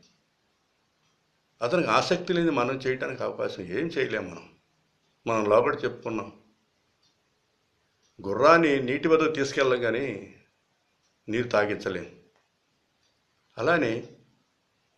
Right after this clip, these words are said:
ఆయన మనసు మారాలి. మనం ఎక్కడి నుంచో వచ్చి వాళ్ళ ఇంట్లో ఉండి, ఇంత తెల్లవారుజామున నాలుగు గంటలకు లేచి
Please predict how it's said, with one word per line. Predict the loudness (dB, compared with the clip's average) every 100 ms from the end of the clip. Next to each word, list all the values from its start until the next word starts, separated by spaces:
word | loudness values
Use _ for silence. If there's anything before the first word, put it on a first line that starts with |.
| _ _ _ -6
ఆయన | 2 4 6
మనసు | 4 4 2
మారాలి. | 2 4 4 2 -6 -18 -20 _ _ _ _ _ -2
మనం | 2 4
ఎక్కడి | 2 2 0
నుంచో | 0 2 2
వచ్చి | 2 0
వాళ్ళ | 4 8 8 8
ఇంట్లో | 4 2 2
ఉండి, | 2 0 -4 -8 -16 -20 _ _ _ _ _ _ _ _ _ _ _
ఇంత | -10 -10 4 4 6
తెల్లవారుజామున | 6 8 8 8 4 2
నాలుగు | 2 2 0
గంటలకు | -2 -4 -4
లేచి | -6 -6 -6 -8 -10